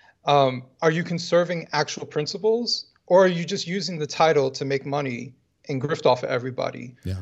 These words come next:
Speaker 1: Or are you just using it for political convenience? So,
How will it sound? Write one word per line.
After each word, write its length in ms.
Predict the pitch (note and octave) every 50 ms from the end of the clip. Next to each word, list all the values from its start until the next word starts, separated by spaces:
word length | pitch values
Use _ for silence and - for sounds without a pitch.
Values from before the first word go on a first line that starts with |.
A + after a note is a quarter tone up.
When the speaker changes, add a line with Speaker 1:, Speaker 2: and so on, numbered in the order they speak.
| - - _
Speaker 1:
Or 420 | D#3 D3 D3+ D3+ D3 C#3+ - -
are 100 | E3 D3
you 120 | C#3 D3 C#3+
just 180 | D3+ D#3 -
using 280 | D#3+ E3 E3 E3 D3+ C#3+
it 100 | D3 -
for 100 | - D3+
political 520 | - - D#3 D#3 D3+ D3 D3 - D3 C3+
convenience? 720 | - - C3+ B2 C#3+ D3+ D3+ C#3 A#2+ A#2+ A#2+ A#2+ - - - - _ _ _ _ _ _ _
So, 500 | - - F3 E3+ E3+ D#3 C#3+ - -